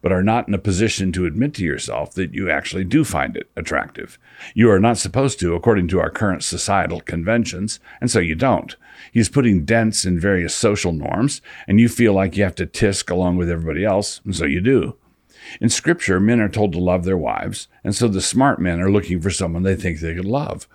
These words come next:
Women are told to respect their husbands, and so the smart women are looking for someone who speaks and acts with some kind of authority.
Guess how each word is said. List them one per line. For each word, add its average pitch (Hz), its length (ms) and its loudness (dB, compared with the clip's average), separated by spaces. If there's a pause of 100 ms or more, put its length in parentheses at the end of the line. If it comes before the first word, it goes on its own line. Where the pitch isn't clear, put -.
(380)
Women 120 260 6
are 113 100 4
told 95 220 2
to 90 60 0
respect 90 400 0
their 82 140 -4
husbands, 104 500 0
and 90 140 -2
so 92 180 -2
the 82 80 -2
smart 107 340 2
women 101 300 2
are 95 80 2
looking 87 300 -2
for 85 80 -6
someone 85 320 -6
who 80 60 -8
speaks 98 500 -4
and 90 120 -4
acts 80 440 -2 (300)
with 107 120 0
some 82 240 0
kind 82 220 -4
of 90 100 -6
authority. - 560 -4